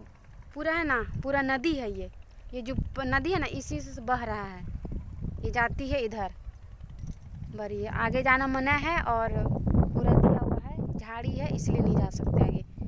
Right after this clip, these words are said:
ये तो हम नाव में भी बैठ के, क्योंकि मुझे खुद डर लगते, मैं नहीं जाऊँगी जाने वाली। हेलो दोस्तों, बाय बाय, ठीक है, और भी अच्छा video बनाएंगे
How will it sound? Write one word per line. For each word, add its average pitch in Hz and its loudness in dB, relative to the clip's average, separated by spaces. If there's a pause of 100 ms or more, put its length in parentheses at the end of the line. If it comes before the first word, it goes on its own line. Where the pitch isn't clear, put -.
(180)
ये - -4
तो 226 -8
हम 226 -4
नाव 240 2
में 262 -4
भी 262 -8
बैठ 220 -4
के, 214 -10
क्योंकि - -10
मुझे 247 -6
खुद 254 -8
डर 247 0
लगते, 233 -6
मैं 240 -6
नहीं 302 -4
जाऊँगी 226 -4
जाने 202 -4
वाली। 190 -6 (1500)
हेलो 240 -6
दोस्तों, 247 0
बाय 240 0
बाय, 247 0
ठीक - -6
है, 294 0
और 226 -2
भी 214 -4
अच्छा 233 -4
video 208 -4
बनाएंगे 208 -2